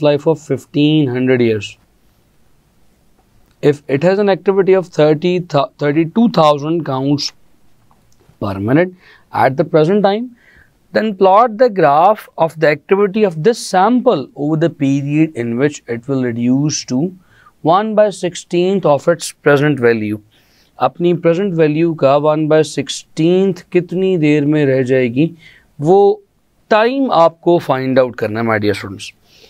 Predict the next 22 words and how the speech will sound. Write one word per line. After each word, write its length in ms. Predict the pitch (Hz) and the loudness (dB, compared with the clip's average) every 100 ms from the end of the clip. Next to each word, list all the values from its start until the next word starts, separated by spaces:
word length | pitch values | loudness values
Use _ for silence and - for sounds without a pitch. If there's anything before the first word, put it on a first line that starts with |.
| _ _ | _ _
तो 160 | - 165 - | -2 0 0
इसके 280 | 185 - | -2 -2
लिए 180 | 214 214 190 | -2 -2 0
थोड़ी 220 | 175 175 | 0 2
सी 120 | 175 180 | -2 -2
कैलकुलेशंस 840 | 156 147 147 160 160 180 180 151 143 | 0 0 0 0 0 -2 -2 -2 -4
भी 240 | 120 143 160 | 0 0 2
दरकार 520 | 156 135 120 127 143 | 0 0 2 2 0
हैं, 180 | 147 143 | -4 -2
डियर 160 | 135 | -2
स्टूडेंट्स। 360 | 135 131 180 - - _ _ _ _ - | -2 -2 -2 -4 -16 _ _ _ _ 0
तो 460 | 160 165 165 170 - _ - | 2 4 4 2 -4 _ -2
ज़रा 180 | 208 226 | 2 2
गिवन 360 | 180 180 202 | 2 0 2
डेटा 260 | 190 170 185 | 2 2 2
को 400 | 175 185 190 190 | 2 4 6 4
अलाइन 520 | 185 143 147 151 170 | 4 0 0 2 2
करके 400 | 160 147 160 165 165 - - | 2 0 2 2 0 -4 -4
पहले 260 | 131 135 | 0 4
लिख 200 | 147 139 | 4 2
लीजिए, 400 | 147 147 139 156 202 - _ - - - | 2 2 2 2 2 -4 _ -20 -20 -6
ग्राफ 440 | 143 143 147 165 | 0 4 4 2